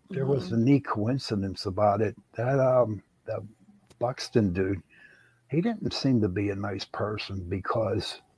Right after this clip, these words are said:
Speaker 1: for the longest time we were talking to Bonnie in the,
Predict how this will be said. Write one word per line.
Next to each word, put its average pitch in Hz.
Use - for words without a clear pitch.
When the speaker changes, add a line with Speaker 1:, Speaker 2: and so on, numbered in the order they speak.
Speaker 1:
for 113
the 104
longest 147
time 127
we 123
were 117
talking 123
to 95
Bonnie 113
in 101
the, 98